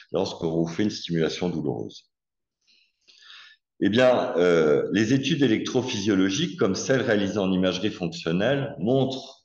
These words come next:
que les mécanismes à l'origine du déficit conversif, conversif sont distincts de ceux mis en jeu chez le sujet sain simulateur.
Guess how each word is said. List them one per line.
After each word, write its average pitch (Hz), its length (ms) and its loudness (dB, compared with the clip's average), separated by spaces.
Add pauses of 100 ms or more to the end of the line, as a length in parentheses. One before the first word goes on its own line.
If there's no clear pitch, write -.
que 101 60 -2
les 92 160 0
mécanismes 110 760 0
à 82 60 0
l'origine 85 480 -2
du 76 120 -8
déficit 85 580 -8
conversif, - 1000 -6
conversif - 580 -4 (760)
sont 92 220 -4
distincts 123 720 -2 (160)
de 95 100 0
ceux - 680 -2
mis 98 260 -2
en 90 140 0
jeu 113 260 0
chez - 260 -6
le 85 120 -2
sujet 90 340 -4
sain 117 300 -4
simulateur. 76 920 -4